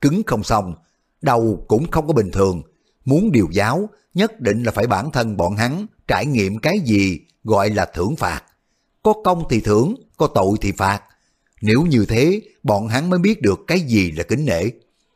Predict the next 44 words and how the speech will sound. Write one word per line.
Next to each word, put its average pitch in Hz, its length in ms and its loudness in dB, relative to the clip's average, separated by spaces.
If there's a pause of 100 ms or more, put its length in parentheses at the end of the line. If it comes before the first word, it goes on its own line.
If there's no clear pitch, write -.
(480)
Lệ 107 260 2
Kinh 113 260 0
Thiên 117 360 0 (240)
âm 196 240 -2
thầm 107 160 -2 (140)
tán 117 200 -4
thưởng, 104 300 0 (280)
đi 143 180 4
đến 139 320 2
trước 220 180 0
mặt 190 120 -2
của 117 120 -4
Trác 139 180 -2
Phàm. 87 220 -2 (840)
"Trác 110 280 -4
quản 101 260 0
gia, 95 280 0 (340)
xem 139 300 -2
ra 113 300 0
muốn 147 240 0
thoát 190 260 0
khỏi 104 200 0
cái 143 140 0
vũng 131 160 2
bùn 92 260 2 (240)
bốn 165 300 2
tên 127 220 2
quỷ 98 160 0
lùn 107 220 2
này 92 380 -2
kéo 156 260 0
chúng 156 140 0
ta 117 160 0
vào, 85 300 -2 (200)
không 123 300 -4
có 131 100 2
dễ 107 140 2
dàng 104 260 0
như 104 160 0
vậy 90 180 0
rồi." 90 220 -2 (760)
"Không 98 280 -4
sai, 92 360 -2 (340)
bất 165 180 0